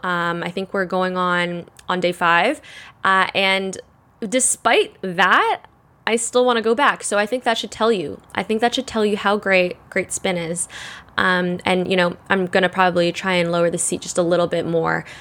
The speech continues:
to be, to be safe tonight. Okay, completely off topic now, but, like, I was gonna go on vacation. I mean, I was thinking about going on vacation, okay? Um, you know, it's been,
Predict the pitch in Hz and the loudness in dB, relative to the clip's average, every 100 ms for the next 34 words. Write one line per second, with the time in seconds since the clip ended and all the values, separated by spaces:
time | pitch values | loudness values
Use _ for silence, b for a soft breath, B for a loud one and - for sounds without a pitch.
0 | B - 175 175 170 - 180 170 - 147 | B -4 0 2 0 -2 -2 0 0 0
1 | - - 156 80 - B B B B B | -2 -4 0 -2 -4 B B B B B
2 | _ 262 277 190 262 240 262 220 277 208 | _ 0 2 2 0 0 2 2 2 0
3 | 214 - 214 196 196 190 165 165 180 196 | -2 -2 -4 -2 -4 -2 -2 -2 -2 -2
4 | 190 190 - B B B B _ 170 214 | -2 -4 -6 B B B B _ 4 4
5 | 277 285 294 262 240 226 226 - 170 - | 4 0 0 4 4 4 0 0 -6 -4
6 | 180 233 262 _ - 269 277 277 _ 226 | -4 -4 -8 _ 0 2 2 -2 _ -18
7 | - _ _ b b _ 185 277 330 - | -18 _ _ b b _ 0 2 0 -4
8 | - - 175 - 135 - - 120 104 110 | -14 -6 -6 -6 -10 -10 -8 -8 -8 -6
9 | 120 - - - - - 214 208 B B | -6 -6 -10 -12 -10 -2 -2 -2 B B
10 | B - 202 196 185 185 - 196 - - | B 0 4 4 2 -2 0 0 0 -2
11 | 220 | -4